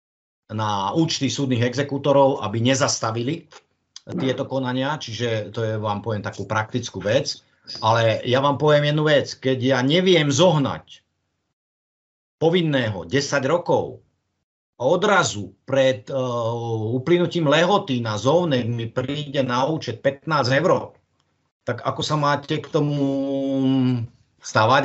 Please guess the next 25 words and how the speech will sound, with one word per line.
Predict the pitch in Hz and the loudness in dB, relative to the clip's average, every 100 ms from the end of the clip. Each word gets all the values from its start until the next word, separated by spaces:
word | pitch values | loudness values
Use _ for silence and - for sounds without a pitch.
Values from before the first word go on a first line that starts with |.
| 131 | 4
a | 123 | 4
ako | 151 | 0
to | 135 | 0
máte | 127 131 123 | 2 2 0
riešiť, | 107 107 104 117 | -2 -2 -4 -2
že | 117 | -2
asi | 113 110 117 | -2 -4 -2
to | 139 | 4
je | 123 127 131 131 | 6 6 6 2
podvodom, | - 101 123 143 147 135 | -4 -2 0 2 2 0
aby | 127 | 0
tam | 135 127 | 0 2
niekto, | 127 127 127 135 127 - - - _ | 2 2 4 4 4 -4 -20 -20 _
eh, | - 117 117 117 113 113 | 0 4 6 6 6 4
zabránil | 104 131 135 147 123 117 117 139 139 | 4 4 6 4 2 -2 -6 -8 -8
zastaveniu | 110 120 - 127 117 123 123 123 117 | -8 -8 -6 -8 -6 -6 -6 -6 -4
tejto | 127 120 117 117 | -4 -4 -6 -6
exekúcie, | 110 92 113 - 110 - 123 127 | -6 -8 -10 -10 -10 -4 -2 -2
takže | 123 107 95 104 101 110 107 107 104 - _ | -2 -6 -4 -6 -2 0 2 0 -2 -6 _
neviem, | 127 113 90 - | 2 2 -2 0
áno, | 135 123 90 - | 0 0 -4 -8
sú | - 143 | -2 0
aj | 92 | 0
exekútori, | 92 92 107 117 127 135 | -4 -8 -10 -4 -2 -2
ktorí | 143 147 | -4 -2